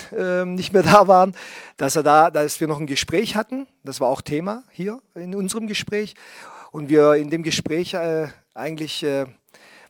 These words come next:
beide sehr, sehr zufrieden waren mit, mit dem Werdegang und mit den, mit der, ja, ein Stück weit auch mit den, mit den Tagen, die er dann hinter sich gebracht hatte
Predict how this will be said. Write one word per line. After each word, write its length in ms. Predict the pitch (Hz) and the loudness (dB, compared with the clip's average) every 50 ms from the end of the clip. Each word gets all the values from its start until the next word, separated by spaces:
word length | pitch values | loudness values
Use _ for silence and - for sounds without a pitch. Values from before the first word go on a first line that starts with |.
| _ _ - | _ _ 2
beide 640 | 127 135 160 160 175 175 170 165 151 151 151 143 135 | 4 4 6 6 4 4 4 6 4 4 4 2 0
sehr, 220 | 127 143 160 160 | 0 0 0 0
sehr 140 | 147 170 160 | 0 -2 -2
zufrieden 440 | - 160 - - - 175 175 185 175 | -4 -6 -8 -8 -8 -8 -6 -2 0
waren 180 | 165 156 156 | 0 0 0
mit, 320 | 151 147 - - - - - | -2 -6 -10 -10 -14 -14 -12
mit 140 | 143 131 | -8 -6
dem 200 | 151 143 147 135 | -6 -6 -4 -2
Werdegang 440 | 127 143 151 151 165 143 147 139 135 | 0 0 0 0 0 -2 -2 -2 -2
und 80 | 135 135 | -4 -8
mit 160 | 135 - - | -8 -6 -6
den, 300 | 143 139 139 131 127 - _ _ | -6 -6 -6 -8 -12 -14 _ _
mit 220 | - 160 139 - - | -16 -16 -14 -8 -4
der, 520 | 143 139 135 135 135 131 131 131 127 127 110 127 | -2 0 0 0 0 0 -2 -2 -4 -6 -10 -14
ja, 240 | 127 123 131 131 120 - _ _ _ - - - - _ | -12 -10 -10 -10 -10 -14 _ _ _ -20 -20 -20 -20 _
ein 80 | - 123 | -14 -12
Stück 240 | - - 160 - - | -8 -8 -4 0 2
weit 160 | 151 147 147 | 2 4 4
auch 160 | 143 139 135 | 2 2 2
mit 200 | 151 151 135 - | 0 -2 -4 -4
den, 260 | 151 143 139 143 139 | -4 -4 -2 -4 -6
mit 120 | 139 139 147 | -8 -8 -8
den 100 | 147 139 | -8 -8
Tagen, 340 | - 147 147 143 156 160 | -6 -4 -4 -4 -4 -4
die 80 | 156 151 | -4 -4
er 60 | 147 | -4
dann 80 | 143 143 | -4 -4
hinter 220 | 147 165 170 170 | -6 -8 -8 -10
sich 140 | 139 135 - | -10 -10 -12
gebracht 360 | - 131 - 123 117 - - | -14 -12 -12 -12 -12 -10 -10
hatte 300 | 131 113 123 120 117 107 | -12 -10 -10 -10 -10 -12